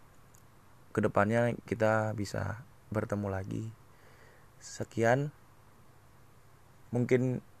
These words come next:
dari saya, tetap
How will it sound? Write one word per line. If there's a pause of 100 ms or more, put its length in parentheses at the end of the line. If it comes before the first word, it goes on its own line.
(1700)
dari
saya,
tetap